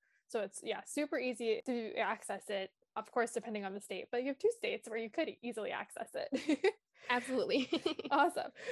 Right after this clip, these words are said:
Speaker 1: So what is your, I know you work with P Ts and a bunch of other professionals day to day. What is your, if you could loosely give a definition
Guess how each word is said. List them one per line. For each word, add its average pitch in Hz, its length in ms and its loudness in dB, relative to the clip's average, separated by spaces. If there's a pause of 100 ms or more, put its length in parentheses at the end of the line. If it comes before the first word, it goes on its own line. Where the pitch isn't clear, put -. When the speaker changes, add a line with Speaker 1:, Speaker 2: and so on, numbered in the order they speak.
(120)
Speaker 1:
So 311 220 8
what 262 240 6
is 359 200 6
your, 285 460 6
I 240 100 4
know 233 120 4
you 254 140 2
work 240 240 2
with 240 200 2
P 240 180 -6
Ts 226 320 -4
and 220 100 -2
a 214 60 0
bunch 214 220 -4
of 208 40 -12
other 202 460 0
professionals 202 680 -2
day 196 160 0
to 202 100 -2
day. 240 400 6 (200)
What 254 420 4
is 254 340 0
your, 226 280 2
if 226 180 -2
you 220 260 -6
could 220 400 0
loosely 220 480 -2
give 214 140 -4
a 208 80 -4
definition 208 680 -6